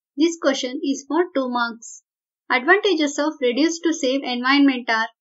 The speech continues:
by the practice of reduce, we can save electricity, water, food, and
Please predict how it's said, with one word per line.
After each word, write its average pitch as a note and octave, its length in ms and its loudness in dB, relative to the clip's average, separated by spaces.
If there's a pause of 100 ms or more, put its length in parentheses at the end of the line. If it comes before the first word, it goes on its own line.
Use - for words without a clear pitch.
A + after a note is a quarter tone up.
(680)
by C#4 140 6
the D4 120 2
practice C4+ 420 2
of F4+ 200 2
reduce, A#3+ 440 -2
we C4+ 240 0
can B3 220 -6
save B3 280 -4 (180)
electricity, C#4 840 -2
water, A#3+ 420 -2 (500)
food, B3 240 0 (340)
and B3+ 280 0